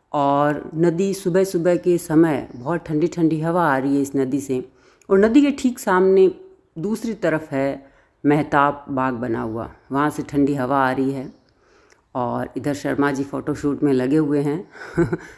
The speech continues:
पहला सफ़र है, पहला टूर है हमारा और शर्मा जी का। शादी के आज उनतीस साल होने को आए हैं, लेकिन बच्चों के बगैर हम कहीं गए नहीं। तो हमारा मन तो बच्चों में लगा हुआ है,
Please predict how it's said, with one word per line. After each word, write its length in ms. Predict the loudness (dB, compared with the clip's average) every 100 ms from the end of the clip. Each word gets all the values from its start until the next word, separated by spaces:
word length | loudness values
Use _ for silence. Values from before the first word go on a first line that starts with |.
| _ _
पहला 480 | -2 2 4 4 2 -8 -20 _ -16
सफ़र 400 | -4 -2 0 0
है, 160 | 0 0
पहला 340 | 0 0 0
टूर 340 | 2 2 2 2
है 120 | 0
हमारा 360 | 0 0 0 -2
और 80 |
शर्मा 360 | -4 -2 0 0
जी 140 | 0 -2
का। 160 | -2 -4 -12
शादी 380 | -2 -2 0 0
के 140 | 0
आज 240 | 2 0 0
उनतीस 420 | -4 -4 -8 -6
साल 220 | -2 0
होने 260 | 0 -2 -2
को 80 | -2
आए 200 | -2 -2
हैं, 240 | -4 -8 _ _ _ _
लेकिन 240 | 2 4 4
बच्चों 300 | 4 2 2
के 80 | 2
बगैर 280 | 2 0
हम 120 | 2 0
कहीं 220 | 2 2
गए 200 | 4 4
नहीं। 260 | 4 2 -2 -8 _ -20 -20 _ -6
तो 60 | 0
हमारा 320 | 2 4 4
मन 160 | 4
तो 100 | 4
बच्चों 280 | 2 0 2
में 120 | 2
लगा 220 | 4 2 2
हुआ 220 | 2 0
है, 200 | -2